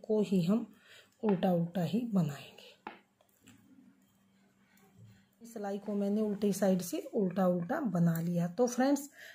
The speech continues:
अब आ गए हैं नौवीं सिलाई की तरफ। नौवीं सिलाई को हम, जैसे मैंने यहाँ पर डिजाइन की पहली सिलाई बनाई थी,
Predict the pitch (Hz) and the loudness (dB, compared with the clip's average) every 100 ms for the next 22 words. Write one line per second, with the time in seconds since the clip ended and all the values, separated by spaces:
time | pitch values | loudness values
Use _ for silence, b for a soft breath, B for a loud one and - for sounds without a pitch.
0 | B 247 254 277 269 269 277 302 240 208 | B 6 10 10 10 10 10 8 8 8
1 | 214 240 262 240 202 185 175 190 - 196 | 8 8 6 4 4 4 2 -2 -2 -4
2 | - 202 214 233 247 233 214 202 202 202 | 0 4 8 8 8 6 4 6 4 4
3 | 214 190 214 175 175 175 269 277 269 233 | 4 6 4 2 0 2 2 6 6 4
4 | 190 151 - 294 - 269 202 185 180 185 | 2 -2 -2 -2 2 4 6 4 4 4
5 | 175 240 233 214 175 175 226 226 202 180 | 2 0 -2 2 4 4 4 4 2 2
6 | 175 185 160 156 170 - 302 b | 2 2 2 -2 -8 -4 -4 b